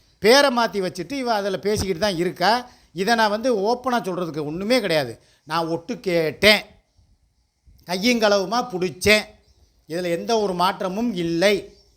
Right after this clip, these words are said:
நேத்து நைட்டு முதற்கொண்டு இவ பாலவிநாயகத்திட்ட நான் நேத்து நைட்டு இட்லி வாங்குறதுக்காக போனேன். இட்லி வாங்க போயிட்டு வாங்கிட்டு வர்றதுக்குள்ள இவ, அவன் ஏதோ ஒரு எமர்ஜென்சின்னு சொல்லி ஃபோன் பண்ணியிருப்பான் போல.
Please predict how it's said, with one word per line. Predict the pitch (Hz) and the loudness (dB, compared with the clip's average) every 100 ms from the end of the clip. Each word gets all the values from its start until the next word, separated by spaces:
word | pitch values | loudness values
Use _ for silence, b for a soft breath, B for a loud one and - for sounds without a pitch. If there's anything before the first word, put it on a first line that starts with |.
| _ _ | _ _
நேத்து | - 190 214 - | -6 -4 -4 -4
நைட்டு | 175 196 190 202 | -4 -2 -2 -4
முதற்கொண்டு | 180 196 214 240 | -4 -6 -6 -4
இவ | 202 | -2
பாலவிநாயகத்திட்ட | 165 185 185 170 160 151 214 | 2 2 0 -2 -4 -6 -8
நான் | 185 165 | -6 -4
நேத்து | 165 156 | -6 -6
நைட்டு | 165 160 208 - b b | -8 -6 -8 -8 b b
இட்லி | 175 220 240 | -12 -2 0
வாங்குறதுக்காக | 190 156 143 151 185 131 | 0 -2 -4 -4 -4 -6
போனேன். | 131 - _ _ _ _ | -12 -12 _ _ _ _
இட்லி | 156 226 240 | -14 -6 0
வாங்க | 220 175 | 0 0
போயிட்டு | 147 160 156 240 185 | -2 -4 -2 -2 0
வாங்கிட்டு | 196 180 | -2 -4
வர்றதுக்குள்ள | 156 175 175 151 135 127 135 160 190 196 b b b | -4 -2 -4 -6 -6 -4 -2 0 0 -2 b b b
இவ, | 180 220 220 | -4 2 4
அவன் | 202 | 4
ஏதோ | 190 202 | 0 0
ஒரு | 226 180 | -2 -2
எமர்ஜென்சின்னு | 175 208 185 180 185 151 160 | -2 -2 -4 -8 -8 -10 -8
சொல்லி | |
ஃபோன் | 214 202 202 165 139 | -8 -6 -6 -4 -4
பண்ணியிருப்பான் | 131 120 | -6 -8
போல. | 117 | -10